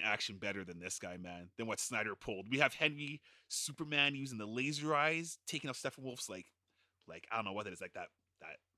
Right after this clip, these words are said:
horn on his head. All that stuff was amazing, and the, and the stakes, man, the stakes are there for Cyborg to get his hand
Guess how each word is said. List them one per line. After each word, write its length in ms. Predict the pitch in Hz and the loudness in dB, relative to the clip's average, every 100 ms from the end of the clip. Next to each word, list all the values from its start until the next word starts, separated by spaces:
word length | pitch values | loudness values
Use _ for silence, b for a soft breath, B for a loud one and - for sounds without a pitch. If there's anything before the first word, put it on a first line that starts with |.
| _ | _
horn 480 | - - 123 156 170 | -14 -4 0 0 2
on 100 | 196 | 0
his 120 | 185 | 2
head. 300 | 190 196 208 _ _ _ _ _ - | 4 2 0 _ _ _ _ _ 6
All 180 | 190 | 8
that 140 | 175 151 | 8 4
stuff 240 | - 160 | 6 4
was 100 | 160 | 6
amazing, 540 | 131 131 147 156 170 165 | 2 6 4 4 0 4
and 140 | 139 | 4
the, 40 | 127 | 6
and 100 | 131 | 2
the 60 | 120 | 2
stakes, 500 | - - 123 123 - | 0 2 4 4 2
man, 160 | 104 | -4
the 60 | 107 | -2
stakes 380 | - - 139 - | -2 2 2 2
are 60 | |
there 160 | 123 123 | 2 2
for 100 | - | 0
Cyborg 640 | - - 127 131 127 127 | -6 2 4 6 4 2
to 100 | 123 | 0
get 120 | 180 104 | -4 -4
his 100 | - | 0
hand 480 | 123 120 131 131 | 2 4 2 0